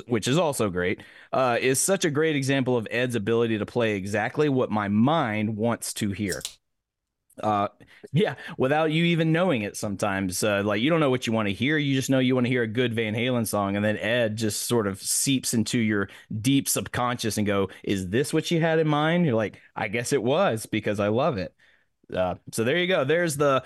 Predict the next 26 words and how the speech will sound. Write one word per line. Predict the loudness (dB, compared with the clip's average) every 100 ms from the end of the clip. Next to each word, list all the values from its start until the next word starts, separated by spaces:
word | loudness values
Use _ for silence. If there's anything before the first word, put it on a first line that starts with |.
| -6 -4
the, | 0 2
uh, | 2 2
the | 2
manifestos, | 4 4 4 0 0 -2 -2 0 2 2 0
as | -2 -2 0
it | 0
were. | 2 2 2 2
And | 0 0 2 2
like | 0 -2
I |
said, | 0 0 0
you | -2
guys, | 0 0 -2
if | 0
you | 0
want | 2 2
yours | 2 2 0
guaranteed | -2 -2 -2 -2 -4 -4
read | -2 2 2 2
on | 2 2
the | 2
show, | 0 2 4 4
join | 4 2 2 2
the | 0
Patreon. | -2 -2 -2 -2 0 -2
It's | -4 -6